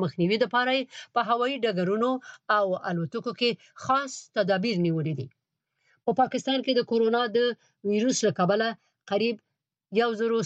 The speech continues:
څوارلس کسه مړه شوي او شاوخوا شپږ شپېته زره پنځه سوه کسان په دغه ویروس اخته شوي دي. د ایران مقاماتو د ب-، د ایران مقاماتو د بهایي مذهب پیروي بندي میرمنې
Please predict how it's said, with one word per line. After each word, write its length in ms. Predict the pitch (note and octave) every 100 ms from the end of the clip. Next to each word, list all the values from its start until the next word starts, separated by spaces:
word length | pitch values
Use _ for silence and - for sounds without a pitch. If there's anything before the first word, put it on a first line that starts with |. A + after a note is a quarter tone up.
| -
څوارلس 460 | C4+ C#4 B3 A3 -
کسه 220 | G3+ G3
مړه 200 | E3+ E3 -
شوي 220 | A3+ D4 C#4 _ - G3
او 80 | F3 -
شاوخوا 460 | G3+ F3+ - A3 A3 _ -
شپږ 320 | - - C#4 C4+ -
شپېته 340 | B3+ A#3+ C4 B3
زره 200 | G#3+ A#3+ A#3 -
پنځه 280 | G#3+ G3 C4 C4+
سوه 180 | A#3 G3+ F#3+
کسان 300 | - F#3 F3 - _ -
په 60 | G#3+
دغه 160 | A#3+ G#3
ویروس 320 | E3+ E3+ F3 - - _ - A3
اخته 180 | - A#3
شوي 200 | G#3 D#3+ C3
دي. 80 | - _ _ _ _ _ _ -
د 100 | E3 A#3
ایران 340 | A#3+ C#4+ D#4+ D4+
مقاماتو 560 | - A#3+ A#3 C#4 C4+ C#4 B3
د 20 | A3
ب-، 300 | G#3 G#3 F3+ F3+ _ _ _ _ _ _ _ _ _ -
د 140 | F#3+ G3
ایران 280 | G3 A#3+ D#4
مقاماتو 600 | D4 C#4+ A3 A3+ C4+ C4+ C4+
د 100 | A3 F3+
بهایي 360 | G3+ G3 A3+ C#4
مذهب 300 | B3 F#3 G#3+ -
پیروي 420 | G#3+ F#3+ G#3+ A3+ B3 F#3+ F3
بندي 300 | F#3+ F3+ A#3+
میرمنې 420 | G3+ F3+ G#3+